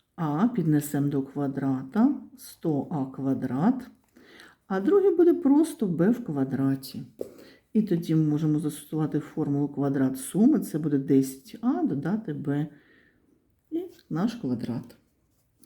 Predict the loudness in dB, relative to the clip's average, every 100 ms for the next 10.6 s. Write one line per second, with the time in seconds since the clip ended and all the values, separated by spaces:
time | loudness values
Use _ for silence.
0 | -20 -20 -20 _ 0 0 0 2 4 4
1 | 4 4 2 0 2 4 6 4 2 0
2 | -4 -12 _ _ _ _ _ _ _ _
3 | _ _ _ _ _ _ -2 2 2 2
4 | 2 0 2 2 4 4 4 0 2 0
5 | 0 -2 0 0 -2 -4 -4 -2 -2 0
6 | 0 0 -2 -2 2 2 2 -2 -4 -2
7 | 0 0 0 0 -2 -2 2 2 2 -2
8 | -4 -4 -4 -4 -4 -4 -8 -8 -12 -20
9 | _ _ -8 -8 -6 -10 -8 -6 -4 -4
10 | -6 -12 -8 -6 -6 -8